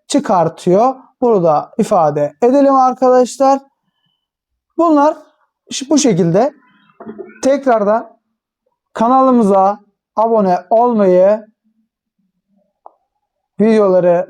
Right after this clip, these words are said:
beğenmeyi unutmayın. Evet arkadaşlar, bugün Lenovo M on bir tabletin tanıtımını yaptık. Daha fazla tanıtım içeriği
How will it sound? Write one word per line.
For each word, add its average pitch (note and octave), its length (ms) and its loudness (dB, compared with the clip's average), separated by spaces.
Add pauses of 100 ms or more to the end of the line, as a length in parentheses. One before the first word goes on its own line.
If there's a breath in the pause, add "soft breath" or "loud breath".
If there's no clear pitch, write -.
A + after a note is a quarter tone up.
(100)
beğenmeyi G#3 720 0 (580)
unutmayın. G#3+ 800 0 (580)
Evet B3 180 2
arkadaşlar, F#3+ 680 0
bugün G#3+ 400 2
Lenovo G#3 360 0 (100)
M G#3+ 100 0
on G#3 260 0
bir G#3+ 300 -4 (120)
tabletin F#3 600 -4
tanıtımını D#3+ 560 -2 (240)
yaptık. A3+ 440 -4 (680 loud breath)
Daha A#3 200 0
fazla A#3+ 340 0
tanıtım A3 400 0
içeriği F#3+ 460 0